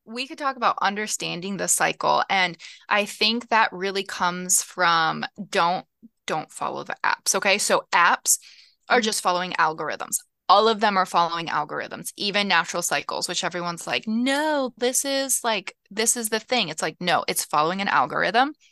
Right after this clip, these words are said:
Speaker 1: So your app doesn't know if you got really stressed and traveled and your ovulation got delayed.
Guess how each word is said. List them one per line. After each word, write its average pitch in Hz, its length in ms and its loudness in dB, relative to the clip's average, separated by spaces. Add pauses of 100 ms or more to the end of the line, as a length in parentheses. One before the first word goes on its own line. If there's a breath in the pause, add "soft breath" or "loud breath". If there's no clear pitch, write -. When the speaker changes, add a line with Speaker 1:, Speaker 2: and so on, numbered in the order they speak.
(400 loud breath)
Speaker 1:
So 208 640 4 (380 soft breath)
your 226 640 2 (180)
app 208 560 2 (160)
doesn't 202 400 -4
know 180 800 4
if 180 160 -4
you 196 140 -6
got - 220 2
really 185 440 -2
stressed 180 800 2
and 180 180 0
traveled 180 680 2
and 190 140 -4
your 175 180 -2
ovulation 156 480 -4
got - 200 -2
delayed. 85 400 -4